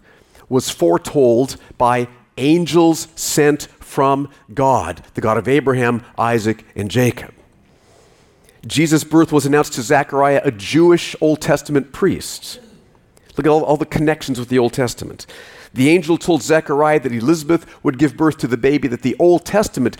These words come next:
had said would prepare the way for the Messiah, and the angel quotes Old Testament passages to prove that. Then that same angel goes to Mary, a young Jewish girl,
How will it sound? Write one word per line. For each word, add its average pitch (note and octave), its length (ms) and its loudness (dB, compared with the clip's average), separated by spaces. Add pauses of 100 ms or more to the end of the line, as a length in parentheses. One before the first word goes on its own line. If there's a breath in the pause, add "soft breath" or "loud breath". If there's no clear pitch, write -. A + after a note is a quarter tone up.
(140 loud breath)
had B2 160 -2
said A#2+ 220 -2
would B2 160 -4
prepare G3 580 0 (200 loud breath)
the B2+ 40 -2
way A2+ 200 2
for A2 120 -8
the G2+ 100 -4
Messiah, F#2+ 460 -2 (260 loud breath)
and B2+ 200 -2
the C3 140 -2
angel D#3+ 300 0
quotes - 480 0
Old F#3+ 300 6
Testament F3 420 -2
passages D#3+ 540 -2
to - 100 -4
prove A#3 340 -2
that. - 420 -10 (1200 soft breath)
Then D3 140 2
that D#3+ 100 2
same E3 260 2
angel E3+ 240 2
goes D#3+ 220 2
to D#3 320 2 (320 loud breath)
Mary, D3+ 440 2
a A2 40 2
young C#3 280 0
Jewish F3 360 0
girl, A#2 420 0